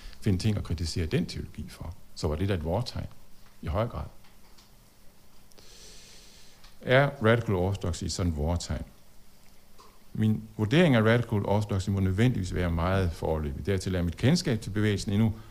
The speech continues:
for meget i en indledende fase, øh, og tiden er heller ikke til det. Selvom der er meget i den her teologi, som taler, kalder på tilslutning, og lad mig bare nævne det som det første. Der er virkelig ting, der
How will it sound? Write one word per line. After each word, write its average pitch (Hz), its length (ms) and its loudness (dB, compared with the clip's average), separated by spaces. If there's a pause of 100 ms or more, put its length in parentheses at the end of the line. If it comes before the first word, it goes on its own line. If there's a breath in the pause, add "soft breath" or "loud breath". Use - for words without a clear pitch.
for 120 140 2
meget 104 320 6
i 104 60 2
en 104 120 2
indledende 120 400 6
fase, 113 400 2 (2000 loud breath)
øh, 101 300 6 (640 loud breath)
og 82 200 2 (100)
tiden 95 280 -2
er 80 80 0
heller 82 260 0
ikke 69 120 -6
til 67 240 -6
det. 65 80 -4 (2000 loud breath)
Selvom 226 220 6
der 214 80 8
er 196 40 8
meget 185 340 10
i 175 40 2
den 170 140 8
her 180 100 12
teologi, 151 460 4
som 120 220 4
taler, 117 280 4 (100)
kalder 107 260 2
på 101 360 -2 (120)
tilslutning, 92 600 -2
og 95 40 0
lad 104 80 0
mig 110 80 0
bare 131 160 2
nævne 139 380 2
det 139 160 -2
som - 140 -6
det 87 120 -6
første. 87 420 -8 (280)
Der - 60 -8
er 160 340 2
virkelig 139 300 -2 (160)
ting, 131 240 -2
der 107 120 2